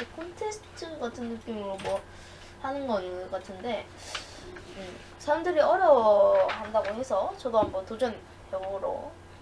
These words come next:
한번 방송을 찍으면서 해보도록 하겠습니다. 근데 그게 어려운지 안 어려운지는 저도 아직 한 번도 안 해봐서 잘 모르겠고, 그냥, 네,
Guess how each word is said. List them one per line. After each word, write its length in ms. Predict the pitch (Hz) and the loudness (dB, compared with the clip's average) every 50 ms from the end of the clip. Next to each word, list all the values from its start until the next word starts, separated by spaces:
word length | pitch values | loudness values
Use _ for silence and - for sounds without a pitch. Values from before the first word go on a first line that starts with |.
| - - - - - - - - - - - - - | -20 -20 -20 -20 -20 -20 -20 -20 -20 -20 -20 -18 -14
한번 240 | - 180 190 190 185 - | -12 -6 -6 -6 -4 -4
방송을 380 | 185 185 196 202 202 190 180 - - - - - - - | -6 -6 -6 -6 -8 -10 -10 -12 -14 -18 -20 -20 -16 -8
찍으면서 640 | - 262 254 226 196 175 - - - 233 214 - - - - - - - - - | -4 -2 -2 -2 -2 -4 -6 -4 0 0 0 0 -2 -8 -16 -20 -20 -20 -12 -10
해보도록 340 | - - 190 185 196 202 - - | -10 -8 -6 -4 -4 -2 2 4
하겠습니다. 720 | 214 233 254 247 - 269 247 214 - - - - - 277 294 - - - - - - - - - | 4 4 4 0 -4 -6 -6 -6 -6 -6 -6 -6 -6 -8 -10 -14 -16 -18 -16 -16 -16 -18 -18 -16
근데 340 | - 311 330 339 302 220 202 - | -8 2 6 8 8 8 6 2
그게 380 | - 220 220 285 285 269 - - - - - - - - - - - - - - - - - | -6 -2 4 6 6 6 6 4 -4 -16 -18 -18 -18 -18 -18 -18 -18 -18 -18 -20 -20 -10 -2
어려운지 560 | - 339 359 370 359 339 320 302 285 269 277 | 2 4 6 6 6 4 0 -2 0 2 2
안 220 | 247 240 233 240 240 | 2 2 2 -2 -2
어려운지는 640 | 247 254 254 254 247 247 240 220 233 233 254 277 277 | -4 -4 -4 -4 -4 -4 -4 -4 -6 -6 -4 -6 -4
저도 380 | 269 262 240 240 233 214 196 175 | -2 -2 -2 0 4 4 6 6
아직 200 | 190 202 - 233 | 6 4 2 0
한 160 | - 269 302 339 | -4 -6 -6 -6
번도 180 | 370 339 277 | -4 0 0
안 120 | 202 190 208 | 0 0 0
해봐서 500 | 240 247 254 254 254 208 190 196 226 277 | 0 0 0 0 0 -2 -4 -4 -4 -6
잘 200 | 285 - 220 196 185 | -8 -6 -4 -4 -4
모르겠고, 680 | 214 - - 214 214 226 185 185 - - - 240 185 180 | -6 -8 -10 -8 -4 -4 -4 -4 -6 -4 -4 -4 -2 -2
그냥, 560 | - 240 247 247 240 233 240 240 226 196 - 185 | -2 -2 0 2 4 4 4 4 2 0 -2 -2
네, 260 | 185 185 156 - - | -2 0 0 -2 -4